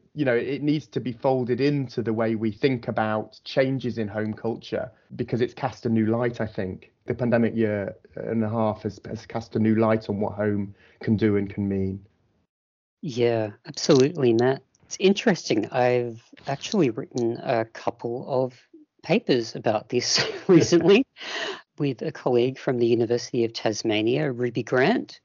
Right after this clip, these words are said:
Speaker 2: who actually did some empirical work with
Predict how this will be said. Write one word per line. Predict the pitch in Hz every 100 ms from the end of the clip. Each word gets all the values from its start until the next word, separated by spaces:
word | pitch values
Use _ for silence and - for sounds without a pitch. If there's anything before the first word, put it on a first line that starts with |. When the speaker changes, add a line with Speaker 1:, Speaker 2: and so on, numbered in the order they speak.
| _ -
Speaker 2:
who | 151 139 131 - -
actually | 139 - - 123 117
did | 131 120
some | - 123
empirical | 117 113 127 143 - 120
work | 113 117 120 - - -
with | 123 123 113 -